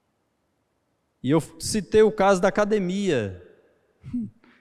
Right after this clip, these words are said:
Eu queria pagar alguém para fazer academia para mim. Mas você pode pagar alguém para ter músculo para você? Você pode até pa-, "Ah, não, eu posso pagar sim."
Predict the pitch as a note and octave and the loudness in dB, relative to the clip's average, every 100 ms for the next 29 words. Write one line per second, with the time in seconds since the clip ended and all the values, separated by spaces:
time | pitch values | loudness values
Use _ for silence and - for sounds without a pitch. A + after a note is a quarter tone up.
0 | _ _ - B2+ G#3 G#3+ B3+ F#4 B3 A#3+ | _ _ -8 -6 -4 -2 0 0 0 0
1 | F#3+ G3+ G3+ F#3+ F#3 F3 F3 E3 D#3+ D#3 | 0 0 -2 -2 0 -2 0 0 0 2
2 | D3+ C#3+ C3+ B2+ A2 G2 - _ _ _ | 0 0 -2 -2 -4 -10 -18 _ _ _
3 | _ _ _ _ _ _ _ _ _ _ | _ _ _ _ _ _ _ _ _ _
4 | _ C#3+ F3 G#3 A3+ A3+ - G3 G3 F3+ | _ -4 -2 2 2 2 2 4 6 6
5 | F3+ F#3+ F3+ - F3+ F3 A3+ G#3 E3 D3 | 4 -2 -4 -2 -2 0 -2 -2 -6 -8
6 | - D#3 D3+ D3 - A3+ G3+ - - - | -2 -2 -2 -4 -2 -2 -2 -8 -20 -20
7 | - _ _ _ _ _ _ _ _ _ | -20 _ _ _ _ _ _ _ _ _
8 | _ _ _ _ _ _ _ _ _ _ | _ _ _ _ _ _ _ _ _ _
9 | _ _ _ - - E3+ - G#3 G3+ A#3 | _ _ _ -16 -8 -6 -2 0 0 -2
10 | A#3+ A3 A3+ A3+ F#3 A#3 G#3+ F#3 G3+ - | -2 0 0 2 2 2 0 -2 -4 -4
11 | G#3+ G3 F#3 - A3 F#3+ | -4 -2 -4 -6 -4 -4